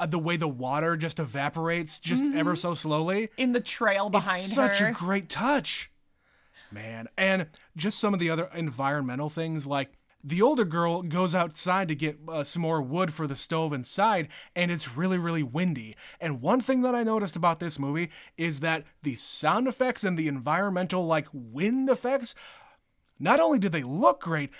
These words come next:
Speaker 1: but they sounded great.
Speaker 2: Yeah, like, somebody just stood out there with a microphone and got the
Speaker 1: And
Speaker 2: right
Speaker 1: it's
Speaker 2: sounds.
Speaker 1: really hard to, to capture wind sounds, because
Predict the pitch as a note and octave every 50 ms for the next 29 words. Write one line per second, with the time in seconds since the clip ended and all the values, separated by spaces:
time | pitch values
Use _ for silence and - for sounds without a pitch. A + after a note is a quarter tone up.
0 | - - _ F3+ E3+ D#3+ D3 A#2 - - - - - - - - C3 E3 A#3+ C#4
1 | C#4 C4 G#3+ G3+ D3 D3 C#3+ D3+ C#3+ B2+ B2 A2+ - _ _ _ _ G#3 A3 A#3+
2 | G#3 F#3+ G#3+ A3+ G#3+ - D#4 D4+ F4 E4+ D#4+ A#3 C4+ - - - - C4 B3+ A#3+
3 | A3+ G#3+ - A3 G#3 F#3+ F#3 F3 F3+ F3 G3+ G3+ G3 - G#3 G3 - - G3+ F3
4 | F3+ F#3+ G3+ F3+ G3+ G#3 F#3+ - G3 F#3 G3 F#3+ C4 D4+ D4 - G3+ G#3+ G#3+ G#3+
5 | A3 C4+ D#4 E4 D#4+ C#4+ - - - A#3 C#4+ D4+ C#4 A#3+ F#3 - G3 G#3 F3 -
6 | - G3 D#3 - - D3 F#3+ A#3+ D4 C#4+ - - G3 F3 E3+ D#3+ - - - -
7 | B2+ A#2 G#2+ D3+ G#3+ C4 C#4 C4 A3 F#3+ D3+ - - E3+ D3 C#3 C3+ C3+ C#3+ D#3+
8 | D3+ D3+ E3 - - F#3 F3 E3+ D#3+